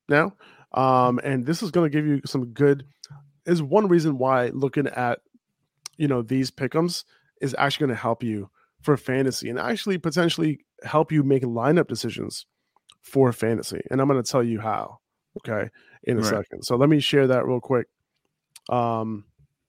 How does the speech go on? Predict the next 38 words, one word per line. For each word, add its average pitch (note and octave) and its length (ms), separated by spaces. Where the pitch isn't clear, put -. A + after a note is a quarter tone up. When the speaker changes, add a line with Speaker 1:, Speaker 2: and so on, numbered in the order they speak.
Speaker 1:
wanna B2 160
make B2 180
sure B2+ 240
that A#2 180
we're A#2 160
all A2+ 140
set. - 320
Can C#3 160
you, C#3 220
you E3 100
can D3 100
see C3 120
my A#2+ 140
screen, A#2+ 240
right, A#2+ 160
Zach? B2 260
Speaker 2:
Yeah, C3+ 180
I - 40
see A2 140
it. G2+ 100
Speaker 1:
Okay, A#2 360
co-, - 160
sounds G#2+ 320
good. G2 180
So D3 320
the C#3 80
reason F3+ 240
why C#3+ 160
I C3 40
say G3 240
that A#2 200
before E3 300
we C#3+ 120
get D3 240
into D3+ 220
the C3 180
actual B2+ 320
picks - 440